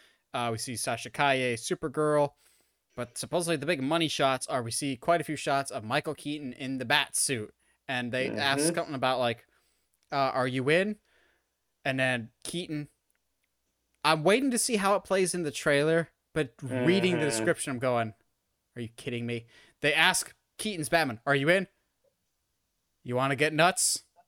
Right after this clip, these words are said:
Speaker 1: Let's get nuts." I'm going, I get that you said that in the first movie,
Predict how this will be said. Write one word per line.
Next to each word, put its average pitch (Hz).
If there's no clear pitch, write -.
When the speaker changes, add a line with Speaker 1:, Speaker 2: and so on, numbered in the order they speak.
Speaker 1:
Let's 139
get -
nuts." 120
I'm 160
going, 151
I 196
get 214
that 202
you 160
said -
that 165
in 143
the 117
first 180
movie, 220